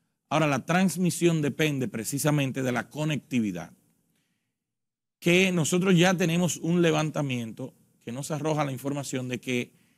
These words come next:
en el orden del noventa y siete, noventa y ocho por ciento de los recintos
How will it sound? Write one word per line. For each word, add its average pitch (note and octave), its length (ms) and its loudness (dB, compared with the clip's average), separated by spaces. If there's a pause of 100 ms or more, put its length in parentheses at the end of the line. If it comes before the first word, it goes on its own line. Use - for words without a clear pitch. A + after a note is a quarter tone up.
(400)
en D3+ 200 0
el D#3 120 2
orden G3+ 320 6
del F3 180 6
noventa D3+ 440 2
y B2+ 80 4
siete, E3+ 720 2
noventa B2 400 -6
y B2 100 0
ocho E3 220 -2
por A#2+ 180 -6
ciento D3 380 -2
de A#2 40 -4
los B2+ 220 -8
recintos A#2 680 -8